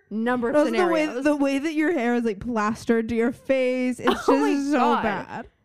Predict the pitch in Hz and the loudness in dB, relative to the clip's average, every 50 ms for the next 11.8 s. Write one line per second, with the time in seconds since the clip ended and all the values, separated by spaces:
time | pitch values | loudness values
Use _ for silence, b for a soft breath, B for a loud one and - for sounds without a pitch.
0 | _ _ _ _ - 294 311 330 349 349 370 359 320 277 220 196 180 180 208 220 | _ _ _ _ -2 0 0 0 -2 -2 -4 -4 -4 -6 -8 -10 -12 _ -4 -2
1 | 262 262 214 170 127 71 73 - - 254 _ _ _ _ _ 220 262 269 277 277 | -2 0 -2 -4 -6 -10 -12 -16 -20 -20 _ _ _ _ _ -4 -2 -2 -2 -2
2 | - 339 269 226 214 175 165 196 196 190 185 220 226 214 208 190 - - 180 175 | -4 -8 -8 -8 -10 -10 -6 -4 -4 -2 -2 -4 -4 -4 -6 -6 -4 -4 -2 -2
3 | 175 185 180 185 185 180 190 196 185 175 175 180 180 185 190 - - - 214 196 | -2 -2 -2 -4 -4 -4 -4 -6 -2 -2 0 0 0 -2 -4 -6 -6 -8 -6 -6
4 | 185 180 190 170 165 165 175 190 202 170 143 131 139 208 240 254 _ _ _ _ | -6 -6 -8 -8 -8 -6 -6 -4 -4 -4 -4 -6 -8 -10 -12 -12 _ _ _ _
5 | _ 185 196 - _ 202 190 202 - 185 170 _ _ - 95 87 - - 233 247 | _ -14 -14 -10 _ -8 -8 -8 -8 -12 -20 _ _ -16 -14 -14 -14 -14 -14 -16
6 | _ _ _ _ _ _ _ _ _ _ _ _ 226 190 262 202 196 196 196 185 | _ _ _ _ _ _ _ _ _ _ _ _ -6 -6 -4 -2 -2 -2 -2 -2
7 | 170 165 - 143 120 117 143 165 - 196 _ _ _ _ _ _ _ _ _ _ | -6 -8 -10 -12 -12 -12 -10 -12 -14 -16 _ _ _ _ _ _ _ _ _ _
8 | _ _ _ - - - - 202 170 156 156 151 147 143 156 165 208 226 220 _ | _ _ _ -20 -20 -8 -4 -4 -4 -4 -6 -10 -10 -12 -12 -12 -12 -12 -14 _
9 | _ _ _ _ _ _ _ - - - - 269 254 240 233 247 240 240 233 - | _ _ _ _ _ _ _ -20 -18 -14 -12 -10 -10 -8 -6 -4 -4 -4 -6 -8
10 | _ 226 220 208 185 175 175 - 196 190 190 175 165 165 160 _ _ 196 180 190 | _ -10 -10 -8 -8 -10 -10 -12 -12 -10 -10 -10 -10 -12 -14 _ _ -10 -8 -8
11 | 202 196 180 180 170 175 180 185 185 180 180 196 233 269 370 | -6 -6 -8 -8 -10 -10 -6 -4 -2 -2 0 0 -2 -2 -4